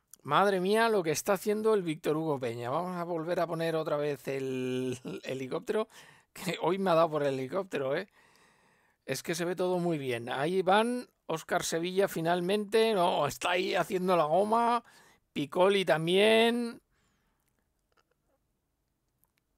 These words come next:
Ah, esta visión no me gusta. Cambiar, cambiar, cambiar.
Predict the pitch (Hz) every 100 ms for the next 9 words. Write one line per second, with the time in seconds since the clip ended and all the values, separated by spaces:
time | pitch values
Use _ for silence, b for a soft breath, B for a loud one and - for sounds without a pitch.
0 | _ _ _ _ - - - 139 127 151
1 | 143 - 147 139 139 175 - - 160 110
2 | - 143 165 170 147 - 143 180 180 147
3 | 151 185 190 135 104